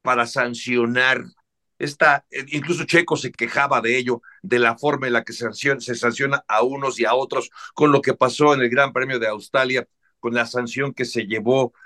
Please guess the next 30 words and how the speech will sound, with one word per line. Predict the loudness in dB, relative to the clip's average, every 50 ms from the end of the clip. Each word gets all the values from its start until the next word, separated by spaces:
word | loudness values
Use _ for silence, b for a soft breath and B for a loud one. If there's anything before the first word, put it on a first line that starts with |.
| b b b
eh, | -2 0 0 2 0 0 0 -2 0 2
Alonso | 2 4 4 4 2 0 0 -2 -6 -8 -10
justamente | -10 -10 -4 0 0 2 2 0 -2 0 -2 -2
por | 0 2 2 2
aquella | 2 2 0 0 2 2 2 2 2 0 0 -2 _
situación | -14 -14 -12 -8 -6 -4 -2 -2 -2 -2 -4 -4 -4
que | -4 -4 -4 -4 _ _ _ _ -2
aparentemente | 0 2 2 2 2 0 0 0 0 0 2 2 2
provocó | 2 2 2 2 4 2 2 0 4 4 6 6 4 2 B B B B
el | B 2 4
accidente | 4 2 0 -4 -6 -4 -4 -4 -4 -2 -2 -2
de | -2 0
George | 0 0 0 2
Russell, | 0 0 0 0 -2 -4 -4 B B B
lo | 2 2 2 4
que | 2 2
le | 2 2
pasó | 2 0 0 2 0 0
a | 0
Checo. | 0 -2 -2 -2 -4 -6 -8 b b b b b b b b 0
Hay | 2 2 2 2 0
preferencia | -2 0 2 2 2 0 0 0 0 0 2 2 0 0 0 -4 -8 -10 -8 -6 -6 -6 -4 -6 -8 -10 _ _ _ _ _ _ 0
por | 2 2 2 2
los | 0 -2 -4
equipos | -6 -6 -6 -4 -2 0 0 2 4
europeos, | 4 4 6 4 4 2 4 4 4 4 4 6
no | 4 4
se | 4 4 4
mide | 4 4 4 4 4 4
igual | 4 4 0 2 4 6 6 6 4 2 -2 -10